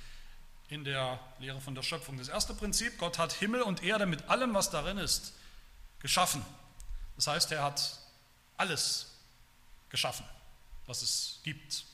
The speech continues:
was es jemals gab, was es heute gibt. Den Himmel und die Erde heißt es hier. Das ist allumfassend gemeint. Ich weiß nicht, wer sich erinnert, ich hoffe,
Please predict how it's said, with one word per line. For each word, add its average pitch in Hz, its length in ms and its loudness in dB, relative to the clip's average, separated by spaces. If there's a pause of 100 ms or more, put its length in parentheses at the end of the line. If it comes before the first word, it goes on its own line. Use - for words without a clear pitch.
was 107 120 -6
es 110 60 -6
jemals 123 300 0
gab, - 640 4
was 113 140 -10
es - 260 -2
heute 135 200 -6
gibt. 110 220 -14
Den 120 100 -8
Himmel 196 200 0
und 165 120 -2
die 147 140 -2
Erde 170 240 6
heißt 127 200 -4
es 117 120 -2
hier. 113 120 -14 (1400)
Das 147 100 -2
ist 143 220 -2
allumfassend 170 1200 2 (160)
gemeint. 110 360 -6
Ich 113 60 -10
weiß 165 160 2
nicht, 180 80 -2
wer 180 100 4
sich 160 120 4
erinnert, 190 320 2
ich 139 80 -6
hoffe, 139 240 -6